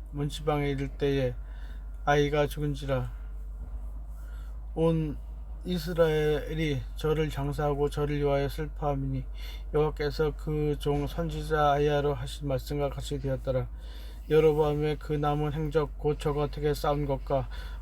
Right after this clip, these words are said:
어떻게 다스린 것은 이스라엘 왕 역대 지략에 기록되니라. 여로보암이 왕이 된 지 이십이 년이라.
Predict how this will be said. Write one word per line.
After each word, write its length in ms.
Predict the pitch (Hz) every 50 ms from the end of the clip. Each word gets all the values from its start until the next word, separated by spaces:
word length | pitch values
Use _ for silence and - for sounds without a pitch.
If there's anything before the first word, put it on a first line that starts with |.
| -
어떻게 400 | - 143 135 - 156 147 - 156
다스린 420 | 147 - 143 143 - - - 156 151
것은 300 | 147 147 139 - 156 147 135
이스라엘 460 | 131 143 135 - - 147 147 143 143
왕 240 | 143 139 139 143 143
역대 380 | 139 127 - - - - 151 147
지략에 460 | 139 - 143 139 139 135 131 143 139
기록되니라. 680 | - - 139 139 - - - 131 131 127 127 127 123 - - - - - - - - - - - - - - - -
여로보암이 560 | 160 160 170 165 151 160 160 156 160 165 165
왕이 320 | 165 156 147 151 156 160 147
된 220 | 156 156 156 151
지 320 | 147 160 160 151 147 151
이십이 400 | 151 147 160 165 147 147 156 151
년이라. 440 | 143 147 143 139 135 131 143 135 120